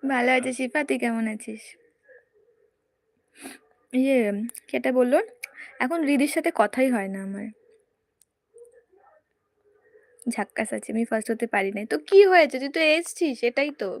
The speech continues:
ফার্স্ট হওয়ার সাথে কি আছে ভাই? আমিও কোনোদিনও কারোর লাইফে ফার্স্ট হতে পারি না।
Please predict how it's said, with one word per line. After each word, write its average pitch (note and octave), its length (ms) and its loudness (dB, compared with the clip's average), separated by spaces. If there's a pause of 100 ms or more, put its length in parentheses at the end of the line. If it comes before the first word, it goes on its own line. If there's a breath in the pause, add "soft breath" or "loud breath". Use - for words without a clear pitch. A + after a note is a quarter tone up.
(100)
ফার্স্ট D4+ 300 -2
হওয়ার D4+ 140 0
সাথে D#4+ 220 -8
কি D#4+ 200 -4
আছে B3 180 -4
ভাই? G#3+ 280 -8 (800 loud breath)
আমিও C#4 300 -2
কোনোদিনও C#4 340 0
কারোর B3 200 4
লাইফে A3+ 220 -4
ফার্স্ট G3+ 300 -6
হতে G3 140 -10
পারি F3+ 260 -8
না। A3+ 140 -12